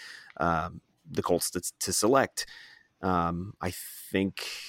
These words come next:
I, I don't remember if the buzz was that they were wanting him at the sixth pick or what the thought was, but he was a hot name getting mocked to the Colts in the twenty eighteen draft.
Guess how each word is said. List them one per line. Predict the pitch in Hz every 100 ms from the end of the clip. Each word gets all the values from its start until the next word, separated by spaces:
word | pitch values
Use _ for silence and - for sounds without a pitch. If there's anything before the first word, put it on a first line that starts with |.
| - - -
I, | 90 -
I | 104
don't | 110
remember | 98 110 110 104
if | 80 -
the | 95
buzz | 95 101
was | 104 92
that | -
they | 95
were | 90
wanting | 87 92 98
him | 101 95
at | 92
the | -
sixth | - 127 - -
pick | 147 160 - - - - -
or | 87 92 92 90 87 87
what | - 95 107 78
the | 95
thought | 104 95 87
was, | 92
but | 92 104
he | 123
was | 117
a | 107
hot | 107 -
name | 101 98
getting | 98 92
mocked | 95 90 - -
to |
the | 87
Colts | - 80 76 - -
in | 85
the | 82
twenty | - 85
eighteen | 71 - 85
draft. | 87 80 78 -